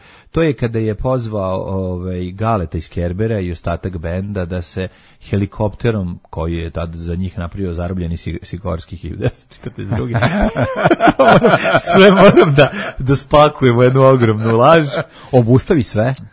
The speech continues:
Speaker 1: Tako je.
Speaker 2: Pravimo za Kerbera.
Speaker 1: Zapravo tražio je Galiju, ali nije imao para.
Speaker 2: Mhm.
Speaker 1: Ne, tražio je Galiju, ali Neša izbacio grbu. Rekao je, "Sviram za domaće izdajnike, ne mogu
Speaker 2: Da.
Speaker 1: trenutno da dođem."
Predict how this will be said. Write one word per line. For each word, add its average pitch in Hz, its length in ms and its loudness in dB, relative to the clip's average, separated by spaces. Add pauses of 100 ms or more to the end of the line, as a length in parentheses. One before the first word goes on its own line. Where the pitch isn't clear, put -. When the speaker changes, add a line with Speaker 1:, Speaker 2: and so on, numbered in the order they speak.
Speaker 1:
Tako 123 380 0
je. 104 200 -4
Speaker 2:
Pravimo 120 480 2
za 98 200 -4
Kerbera. 101 560 -4
Speaker 1:
Zapravo 120 480 0
tražio 131 500 -2
je 107 360 -2
Galiju, 117 520 -2
ali 101 160 -2
nije 107 160 -2
imao 107 140 0
para. 95 420 -6 (140)
Speaker 2:
Mhm. 98 100 -8
Speaker 1:
Ne, 117 140 -2 (220)
tražio 147 320 -2
je 190 60 0
Galiju, 190 200 2
ali 139 140 0
Neša 139 280 -2
izbacio 123 540 -2
grbu. 107 320 -4 (320)
Rekao 131 300 2
je, 104 60 4
"Sviram 131 280 0
za 104 80 -2
domaće 104 380 -2
izdajnike, 90 500 -8
ne 87 100 -8
mogu 98 100 -6
Speaker 2:
Da. 101 120 -2
Speaker 1:
trenutno 92 340 -8
da 85 100 -8
dođem." 120 380 -4